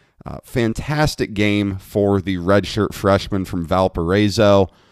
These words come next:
Fantastic second half for Purdue. Uh, as a whole, they outscore Minnesota fifty-one to twenty-seven, easily erasing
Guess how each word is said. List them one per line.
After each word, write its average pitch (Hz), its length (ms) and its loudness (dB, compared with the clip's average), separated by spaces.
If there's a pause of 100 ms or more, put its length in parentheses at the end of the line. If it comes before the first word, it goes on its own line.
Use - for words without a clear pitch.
(220)
Fantastic 139 800 0
second 117 400 -2
half 104 300 0
for 95 200 -2
Purdue. 92 540 4 (500)
Uh, - 160 -18
as 110 220 -2
a 107 60 0
whole, 117 340 4
they 98 140 2
outscore 107 560 2
Minnesota 101 640 2
fifty-one 120 880 0
to 95 60 -4
twenty-seven, 107 1000 0 (540)
easily 131 640 0
erasing 98 760 0